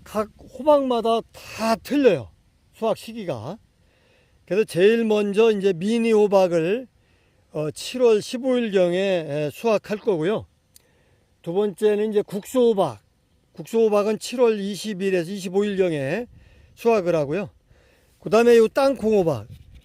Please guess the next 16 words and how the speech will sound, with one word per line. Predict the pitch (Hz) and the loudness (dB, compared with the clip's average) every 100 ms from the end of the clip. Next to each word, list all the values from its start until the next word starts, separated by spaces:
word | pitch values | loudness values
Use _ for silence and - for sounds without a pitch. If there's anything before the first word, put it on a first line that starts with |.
| - - | -16 -8
이 | 226 | -6
땅콩 | - 254 262 214 247 | 2 2 2 2 4
호박이 | 226 214 214 233 | 6 6 4 4
이제 | 240 220 | 2 2
세 | 175 | 2
번째로 | 240 240 214 202 190 180 185 202 202 - - _ - | 4 4 2 0 0 2 0 -2 -6 -18 -20 _ -6
팔월, | 269 262 139 - _ _ _ _ _ _ _ _ _ | 2 4 2 -4 _ _ _ _ _ _ _ _ _
어, | 147 | -10
팔월 | - - 285 269 | -8 0 4 6
한 | 240 214 | 4 -2
십 | - - 294 | -6 -6 -2
일경 | 262 233 196 | 4 4 4
되면 | 185 190 | -2 -4
다 | - - 196 | -8 -12 -4
익습니다. | 220 - 208 151 110 104 180 220 - - - - - - - - - - - - | -4 -4 -4 -4 -8 -10 -12 -12 -18 -20 -20 -20 -20 -20 -20 -20 -20 -20 -20 -12
아, | 131 | -10